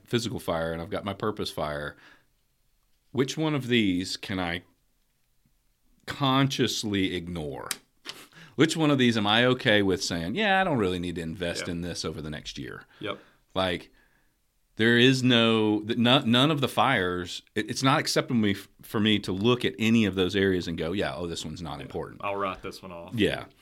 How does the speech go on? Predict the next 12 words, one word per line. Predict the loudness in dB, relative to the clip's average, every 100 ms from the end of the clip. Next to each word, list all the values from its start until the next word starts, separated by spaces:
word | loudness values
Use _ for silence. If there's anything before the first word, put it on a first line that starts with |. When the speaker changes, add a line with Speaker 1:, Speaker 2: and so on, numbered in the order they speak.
| -20
Speaker 2:
Yep. | -12 -2
Speaker 1:
And | 0 2
so, | 2 2 2 -2 -6 -20 -20 -20 _ _ _ _ _ _ _ _ _ -6
um, | -2 -2 -2 -6 -10 -16 _ _ _ -4
but, | -4 -2
but | 0 0
we | 0
do | 2 4 6
like | 4 2 -2
to | -4
kinda, | -2 -2 -4 -8 _ _ _ -18 -14 -14 -16 -8
we, | -6 -6